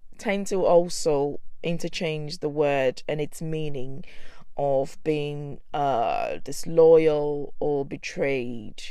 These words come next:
Um, and so that will be for another day. That will be for another day, promise. But for, for, for this episode, I just want to very much focus on being more intentional. And first of all, talking about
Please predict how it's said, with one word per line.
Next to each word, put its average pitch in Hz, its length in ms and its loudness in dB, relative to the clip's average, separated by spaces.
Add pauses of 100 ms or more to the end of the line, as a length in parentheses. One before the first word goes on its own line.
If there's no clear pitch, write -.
(640)
Um, 262 300 2
and 190 160 2
so - 120 6
that 226 180 10
will 226 80 6
be 196 160 2
for 170 180 4
another 143 240 2
day. 104 360 -4 (220)
That 160 180 2
will 175 100 0
be 156 120 2
for 151 200 -2
another 131 220 -4
day, 101 220 -4
promise. 127 480 -4 (420)
But 175 400 4
for, 208 160 2
for, 196 480 -2
for 208 160 -2
this 220 300 4
episode, 156 540 2
I 156 200 2
just 160 240 0
want 156 240 -2
to 147 100 -2
very 147 220 2
much 143 240 -4
focus 143 380 -4
on 143 180 -6
being 143 460 -4
more 151 260 -2
intentional. 139 880 -4 (480)
And 160 580 -2 (460)
first - 400 2
of - 160 -4
all, 135 360 -4 (440)
talking 180 340 0
about 135 440 -2